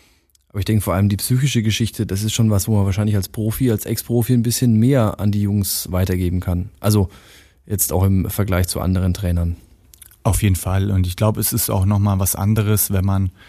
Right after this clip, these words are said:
Speaker 2: wenn man selbst, äh, Spieler war und die Jungs auf einen, äh, hochschaut und sagt, hey, der war schon mal da, wo ich hin will.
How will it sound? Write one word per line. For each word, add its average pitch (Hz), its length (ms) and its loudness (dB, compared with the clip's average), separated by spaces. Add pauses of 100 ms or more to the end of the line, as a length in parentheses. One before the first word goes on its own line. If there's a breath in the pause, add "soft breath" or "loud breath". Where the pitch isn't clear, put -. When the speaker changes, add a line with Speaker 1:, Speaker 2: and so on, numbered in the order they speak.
(400 loud breath)
Speaker 2:
wenn 92 120 0
man 92 140 4
selbst, 98 400 -2
äh, 95 320 0 (300)
Spieler 92 420 0
war 110 240 2 (340 soft breath)
und 87 200 -2
die 90 80 0
Jungs 98 420 0 (400)
auf - 160 -6
einen, 90 300 -2
äh, 95 160 -2
hochschaut 101 560 0
und 98 100 -2
sagt, 92 180 0
hey, 92 140 0
der 92 240 0 (300)
war 95 260 -2
schon - 200 0
mal 98 180 2
da, 98 440 0
wo 95 140 0
ich 104 220 -2
hin 110 280 2
will. 95 240 2